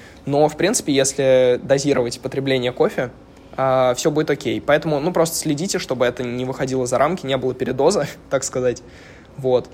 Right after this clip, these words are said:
Но кофе реально помощник в таких ситуациях. А, ладно, давайте не отвлекаться все-таки от, э,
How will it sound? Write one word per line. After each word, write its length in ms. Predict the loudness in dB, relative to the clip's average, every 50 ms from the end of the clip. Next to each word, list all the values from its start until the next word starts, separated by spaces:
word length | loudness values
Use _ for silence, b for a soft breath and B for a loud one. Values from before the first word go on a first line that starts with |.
| -8
Но 340 | -4 0 2 4 4 4 4
кофе 340 | 2 2 2 2 2 2 2
реально 240 | 4 4 4 2 0
помощник 420 | 0 0 2 2 0 0 -2 -8
в 40 | -6
таких 260 | -6 -6 -6 -6 -10
ситуациях. 460 | -8 -6 -4 -2 -2 -2 -4 -6 -10 -12 -14 -20 -20 -20 B B B B B B B B B B B B -12 -4
А, 540 | 0 2 4 4 6 6 4 4 4 2 2 6
ладно, 420 | 8 8 8 6 4 -4 -10 -10 -12 -16 -20 -20 -20 -6 2
давайте 320 | 4 6 6 6 4 2
не 60 | 0
отвлекаться 460 | 0 0 0 2 4 4 2 2 0 -4
все-таки 380 | -2 -2 -2 -2 -2 -4 -4
от, 320 | -2 0 0 0 0 0 -2
э, 440 | -2 0 0 0 0 0 0 -2 -4